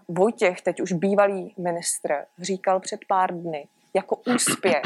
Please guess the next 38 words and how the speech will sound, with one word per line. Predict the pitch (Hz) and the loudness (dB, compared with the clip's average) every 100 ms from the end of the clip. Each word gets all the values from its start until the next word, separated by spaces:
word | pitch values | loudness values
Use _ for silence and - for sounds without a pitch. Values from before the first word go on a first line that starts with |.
| 139 | -4
<clears throat> | 101 87 | -8 -10
že | - | -10
v | - | -2
polovině | 220 226 247 240 | 2 4 4 2
září | 226 196 175 190 | 4 4 2 0
zaškolili | 190 175 - 180 175 170 _ - | -6 -8 -4 0 0 -2 _ -2
dvě | 180 180 | 0 -2
stě | - - | -4 -4
lidí. | 175 165 - _ _ _ _ _ _ | -4 -4 -14 _ _ _ _ _ _
To | 208 | 4
je | |
desetkrát | 208 226 285 - 269 247 - | 4 2 0 4 6 6 2
méně, | 208 202 208 165 - _ 180 | 2 2 2 -2 -8 _ -4
než | 185 | -2
bylo | 185 202 | 2 4
doporučováno | 190 190 202 202 214 202 190 180 | 2 0 -2 -2 2 4 4 0
autory | - 180 185 190 185 | -2 -2 0 2 2
tohoto | 180 196 196 202 196 | 0 -4 0 0 0
chytrého | - 220 214 202 208 | -2 -4 4 4 4
nástroje. | 196 170 - - - - - _ - - | -2 -4 -6 -10 -10 -10 -14 _ -20 0
A | 202 | 6
my | 247 | 6
místo | 254 277 - 330 | 6 4 2 2
toho, | 294 220 170 - | 4 2 0 -2
abychom | 170 185 190 220 214 | 2 2 2 2 2
tyto | 214 214 233 226 - - _ - | 0 4 4 4 -6 -20 _ 6
věci, | 240 - 269 | 6 6 2
kteři-, | - 214 214 - | 4 4 4 2
které | 220 220 | 4 6
nám | 214 | 6
na | 208 | 6
zlatém | 208 220 247 233 | 4 6 4 4
podnose | 214 220 226 - | 2 4 4 2
dala | 175 185 - | 4 4 2
občanská | - 226 214 - 226 | 0 0 0 4 2
společnost, | - - 185 180 - 156 - | 2 2 2 2 -6 -10 -6
ty | 196 | -2
využili, | 185 - 175 170 147 | -2 -2 0 0 -2